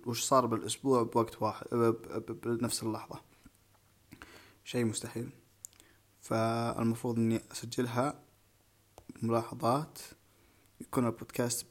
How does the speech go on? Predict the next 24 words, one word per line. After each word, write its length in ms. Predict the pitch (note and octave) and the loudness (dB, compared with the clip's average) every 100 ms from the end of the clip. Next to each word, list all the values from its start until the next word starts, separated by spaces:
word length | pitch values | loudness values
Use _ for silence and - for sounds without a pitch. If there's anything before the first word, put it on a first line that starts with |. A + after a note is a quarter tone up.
| - | -12
بالي 380 | A#2 A2+ A2+ A2+ | 0 2 4 2
طول 240 | A2+ A2+ G#2+ | 2 0 0
الأسبوع، 420 | A2 - B2 A#2 | -2 0 0 2
نفس 220 | A#2 - | -2 -2
الحلقتين 520 | A2 A2+ - - A#2 | -4 -6 -6 -2 2
الأولات، 560 | A2 A2 A2 A#2 D3 - - - - - _ _ _ _ - | 4 4 4 2 0 -6 -20 -20 -20 -20 _ _ _ _ 0
لأنه 340 | A#2 A#2 A2+ - - _ _ - - | 4 6 4 -2 -20 _ _ -6 2
كانت 200 | B2 B2 | 4 4
من 140 | B2 | 4
كثر 320 | B2 C3+ B2 | 0 0 2
الأشياء 340 | A#2 A#2 C3+ B2+ | 2 2 4 6
ما، 240 | A2+ A2+ | 6 4
مو 180 | A#2 A#2 | 0 4
قادر 240 | A2+ A2 | 4 4
ألحق. 340 | A2 A2+ - A#2 - - - - _ _ _ _ - A#2 | 2 -2 -6 -10 -12 -18 -20 -20 _ _ _ _ -8 2
بينما 340 | A2 A2 A2+ | 6 6 6
الآن 440 | A2+ A#2+ A#2+ A#2+ - | 6 4 4 2 -2
أسبوع 300 | A#2+ - A2+ | -6 -2 -4
كان 320 | - A#2 A2 - - - | 0 0 0 -4 -14 -2
مليء 200 | A#2+ B2+ | 4 4
بالأشياء 560 | A2+ F2+ A#2 B2 B2 B2 | 4 0 2 4 4 4
ومو 200 | A#2 A2+ | 4 4
قادر 220 | A2 A2+ | 4 2
أتذكرهم 600 | A2 A2+ - A2+ A2 | 0 -4 -2 -4 -2